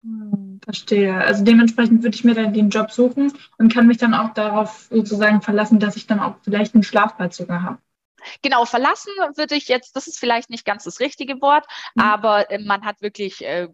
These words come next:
Speaker 2: eine große Auswahl oder beziehungsweise es gibt viele Arbeitgeber, die das anbieten.
Speaker 1: Verstehe. Und, ähm, gerade wenn du es jetzt angesprochen hast, dass es vielleicht auch etwas preiswerter ist oder, oder teurer zumindest, ähm, in, äh,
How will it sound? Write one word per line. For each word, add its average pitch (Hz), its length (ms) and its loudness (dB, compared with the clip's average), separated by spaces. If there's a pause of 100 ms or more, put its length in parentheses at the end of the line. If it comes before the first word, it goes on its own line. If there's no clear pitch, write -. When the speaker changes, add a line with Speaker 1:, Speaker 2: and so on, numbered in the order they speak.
(400)
Speaker 2:
eine 190 140 -4
große 226 460 -2
Auswahl 175 560 -2
oder 175 140 -4
beziehungsweise 170 460 -10
es - 140 -20
gibt 220 200 -6
viele 196 380 -2
Arbeitgeber, 165 580 -2
die 160 120 -20
das 151 180 -12
anbieten. - 560 -14 (500)
Speaker 1:
Verstehe. 208 640 -2
Und, 214 420 4
ähm, 202 540 6 (540)
gerade 220 300 2
wenn 226 100 4
du 220 40 6
es 220 60 0
jetzt 208 140 -4
angesprochen 233 520 0
hast, 233 140 0
dass 208 120 -6
es 208 100 -8
vielleicht 214 240 0
auch 214 60 -8
etwas 202 240 -6
preiswerter 254 840 0
ist 254 180 2
oder, 190 300 -6
oder 165 180 -8
teurer 254 460 2
zumindest, 240 560 0
ähm, 208 300 2
in, 202 340 2
äh, 190 340 -4